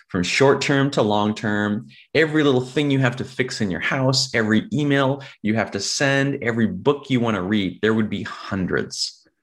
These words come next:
hundreds and hundreds and hundreds. I guarantee it. Just try it. And so once you realize that, you realize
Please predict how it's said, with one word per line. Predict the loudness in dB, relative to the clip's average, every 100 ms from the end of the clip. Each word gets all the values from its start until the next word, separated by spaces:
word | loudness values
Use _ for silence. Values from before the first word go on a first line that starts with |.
| _
hundreds | -4 2 4 4 2
and | -2
hundreds | -2 -2 -2
and | -4
hundreds. | -4 -4 -6 -10 -14 -16 -16 -16 -18 -8
I | -6
guarantee | 0 2 2 2 -2
it. | -4 -2
Just | -4 -2
try | -2 -2
it. | -4 -8 _ _ -20 -20 -20 -20 -6
And | -2 2
so | 6 6
once | 4 4
you | 4 2 0
realize | 4 6 4 2 0
that, | 0 2
you | 2
realize | 4 6 4 2